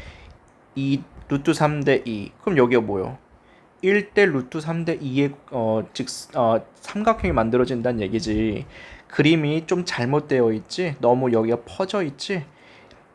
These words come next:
여기가 육십 도가 돼야 되므로 다시 한번 이 삼각형을 조금 더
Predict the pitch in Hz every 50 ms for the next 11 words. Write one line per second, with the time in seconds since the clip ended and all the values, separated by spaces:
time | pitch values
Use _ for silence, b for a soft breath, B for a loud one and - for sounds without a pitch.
0 | - 127 127 139 143 165 170 160 175 170 165 139 123 123 123 - - 202 196 -
1 | 180 160 156 156 143 139 139 131 131 123 120 117 117 117 117 156 160 147 120 117
2 | - - - 127 123 - 156 151 147 143 139 139 139 - - 131 135 135 - 165
3 | 170 175 180 175 175 - 147 135 127 123 127 131 151 160 160 - - 175 175 185
4 | 185 185 185 - 160 156 156 165 165 165 165 - 131 131 139 147